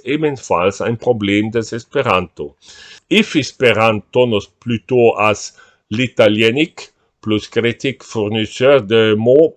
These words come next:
pour Esperanto, Binos de Fagik Fransik.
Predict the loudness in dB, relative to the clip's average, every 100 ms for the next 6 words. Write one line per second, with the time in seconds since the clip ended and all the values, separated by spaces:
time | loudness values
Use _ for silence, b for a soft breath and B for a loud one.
0 | _ -4 -2 -4 -4 -4 0 -2 0 -2
1 | 0 -6 -2 -2 -2 -4 -2 -2 -2 -4
2 | -12 -20 -10 0 0 0 -12 -18 -6 -6
3 | -6